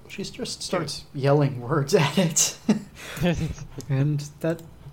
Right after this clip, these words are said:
Speaker 1: does not work, unsurprisingly. <sighs>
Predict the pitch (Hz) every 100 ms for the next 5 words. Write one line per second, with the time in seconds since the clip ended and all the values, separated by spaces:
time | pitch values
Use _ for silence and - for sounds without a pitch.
0 | - - - - 220 214 233 208 240 -
1 | - - - - - - 147 190 202 208
2 | 208 202 151 113 113 139 - - - -
3 | - - - - - - - - - -
4 | - 135 127 - - - - - - -
5 | - - -